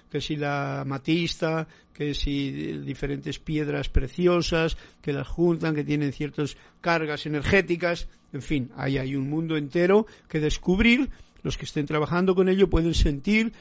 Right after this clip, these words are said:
la radiación de todo el reino mineral, especialmente en los cristales que son como más, eh, brillantes,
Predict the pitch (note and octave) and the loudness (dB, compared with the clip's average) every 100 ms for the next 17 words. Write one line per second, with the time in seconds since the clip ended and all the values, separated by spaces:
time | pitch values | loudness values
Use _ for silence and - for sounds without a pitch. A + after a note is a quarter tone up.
0 | - D#3 C#3 C3+ C3 B2+ - F3 F#3 G3+ | -6 -2 0 0 0 -2 6 8 8 4
1 | - - - C#3 C3 D#3+ E3 E3+ G3 - | -4 -16 -4 -4 2 4 4 4 0 -2
2 | D3 C3 C#3 C#3 D3 F3 F#3+ G#3 A3+ - | -4 -4 -2 -2 -2 0 2 4 2 2
3 | - - D3 D#3 C#3+ D3+ D3 D#3 C#3+ C#3 | -2 -2 -2 -2 0 0 0 0 0 -2
4 | - C#3 - D#3+ D#3 D#3 - - D#3 D3+ | -4 -6 -2 0 0 0 -4 0 0 2
5 | D3 C#3 D3+ D#3 - - - - _ D#3 | 0 0 0 -2 -6 -20 -20 -20 _ 0
6 | D3 C#3 C#3+ C#3+ C#3 C#3+ C#3+ C#3+ C#3+ C#3 | 2 0 -2 -4 -6 -6 -6 -6 -6 4
7 | D#3 E3+ F#3 F#3+ D3+ - - - | 4 6 6 6 4 -2 -8 -6